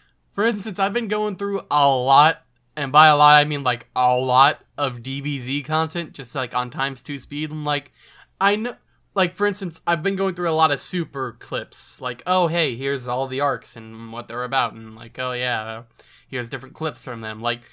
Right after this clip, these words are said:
I'm pretty hyped for the Universe Survival Tournament that's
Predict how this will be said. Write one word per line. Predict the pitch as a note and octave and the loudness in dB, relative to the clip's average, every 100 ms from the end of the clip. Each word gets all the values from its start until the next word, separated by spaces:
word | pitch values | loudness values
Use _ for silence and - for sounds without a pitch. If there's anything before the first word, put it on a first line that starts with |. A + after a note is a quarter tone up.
| _ - | _ 0
I'm | F#3+ C4 D4 A#3+ | 0 0 -6 -12
pretty | - D4 C#4 | -8 -4 -4
hyped | C4 C#4 B3 - - - - | -2 0 0 -4 -16 -18 -20
for | _ F#3+ | _ -6
the | F#3+ | -4
Universe | G#3+ A3 A#3 G#3+ A3 | 0 0 0 -2 -4
Survival | - F3+ G3+ A3 F#3+ D#3 | -4 0 6 6 4 -2
Tournament | - C3+ B2+ B2 | -2 -4 -4 -2
that's | B2+ B2 - - - | -2 -2 -6 -10 -16